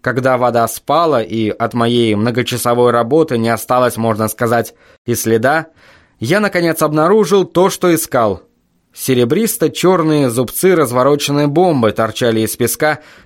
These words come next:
чуть ниже по течению от взорванной плотины.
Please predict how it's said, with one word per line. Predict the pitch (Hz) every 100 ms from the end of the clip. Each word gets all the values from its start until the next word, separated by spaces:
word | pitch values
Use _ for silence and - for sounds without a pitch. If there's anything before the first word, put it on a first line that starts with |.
| -
чуть | 156 147
ниже | 160 147 123
по | -
течению | 117 120 - 160 165 147 120
от | 110
взорванной | 107 127 127 120 117
плотины. | 131 127 - 131 104